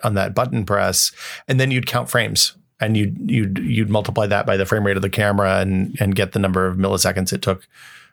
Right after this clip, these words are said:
uh, on the screen. And it, and it's incredibly fiddly. It takes a long time. And, and, like, realistically, it takes a couple hundred iterations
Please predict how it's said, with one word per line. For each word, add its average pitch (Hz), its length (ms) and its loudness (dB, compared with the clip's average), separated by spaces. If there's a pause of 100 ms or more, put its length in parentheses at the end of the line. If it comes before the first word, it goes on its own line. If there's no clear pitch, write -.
(160)
uh, - 200 0
on 107 120 2
the 95 80 0
screen. 117 280 2
And 107 220 0
it, 95 80 0
and 104 120 2
it's 101 200 0
incredibly 110 640 0
fiddly. 101 280 0
It - 80 -4
takes 98 200 0
a 107 40 -2
long 98 240 2
time. 98 220 0
And, 110 260 0
and, 123 220 2
like, 117 260 0 (1600)
realistically, 143 680 2
it 120 80 -4
takes - 340 0
a - 60 -2
couple 127 300 0
hundred 113 280 2
iterations 110 920 2